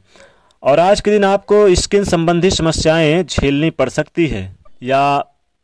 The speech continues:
थोड़ा पेट की समस्या, घुटनों में दर्द आपको परेशान कर सकते हैं।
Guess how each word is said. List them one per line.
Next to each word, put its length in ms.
थोड़ा 220
पेट 360
की 160
समस्या, 500
घुटनों 460
में 180
दर्द 220
आपको 280
परेशान 460
कर 200
सकते 380
हैं। 200